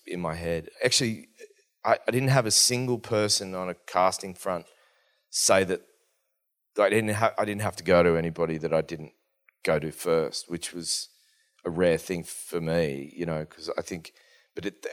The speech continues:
I think the gift had a lot to do with it, 'cause it, it wasn't a question mark that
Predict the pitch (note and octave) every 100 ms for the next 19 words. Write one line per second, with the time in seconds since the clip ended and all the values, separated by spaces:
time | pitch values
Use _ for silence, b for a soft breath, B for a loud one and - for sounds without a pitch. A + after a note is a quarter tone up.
0 | - F2+ - F2 F#2 F#2+ F#2 - F2 E2+
1 | E2 - - E2 D#2+ - F#2 E2+ F#2 -
2 | E2 F#2 E2+ E2+ - F2 - E2+ E2 D#2+
3 | D#2+ C#2+